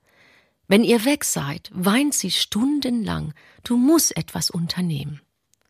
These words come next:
Ich trieb sie in den Wahnsinn, weil ich einfach nicht akzeptieren wollte, dass ich nicht mitfahren konnte.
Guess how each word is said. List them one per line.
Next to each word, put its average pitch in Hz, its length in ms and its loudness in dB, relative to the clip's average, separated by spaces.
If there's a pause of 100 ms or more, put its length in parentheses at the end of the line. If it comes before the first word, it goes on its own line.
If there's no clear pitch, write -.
(720)
Ich - 240 0
trieb 175 320 -2
sie - 200 -2
in 170 260 0
den 160 260 -2
Wahnsinn, 147 540 -6 (680)
weil 180 140 4
ich 208 200 0
einfach 208 460 2
nicht - 320 0
akzeptieren 180 880 -2
wollte, 143 480 -6 (400)
dass 151 180 -4
ich 156 160 -2
nicht - 460 0
mitfahren 156 640 -2
konnte. 139 420 -6